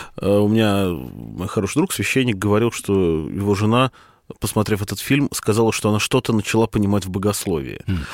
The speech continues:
Speaker 1: А я, посмотрев этот фильм, подумал, что это не лишено основания, потому что там идёт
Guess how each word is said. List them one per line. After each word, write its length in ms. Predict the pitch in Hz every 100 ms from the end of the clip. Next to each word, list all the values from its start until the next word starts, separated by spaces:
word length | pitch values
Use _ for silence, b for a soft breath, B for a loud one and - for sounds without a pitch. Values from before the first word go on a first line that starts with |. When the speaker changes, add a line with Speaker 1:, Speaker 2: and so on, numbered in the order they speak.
| B B
Speaker 1:
А 200 | 82 92
я, 180 | 101 139
посмотрев 460 | - 147 139 143 143
этот 180 | 135
фильм, 280 | - 139 135
подумал, 380 | 131 123 127 117
что 480 | - - 113 110 104
это 180 | - 117
не 60 |
лишено 640 | 117 - 143 131 98 82
основания, 640 | 76 - 101 123 226 180 127 _ _
потому 280 | - 104 135
что 320 | - 127 120 B B B
там 320 | 131 135 127 - _ _ _ _ - -
идёт 480 | - 107 139 135 -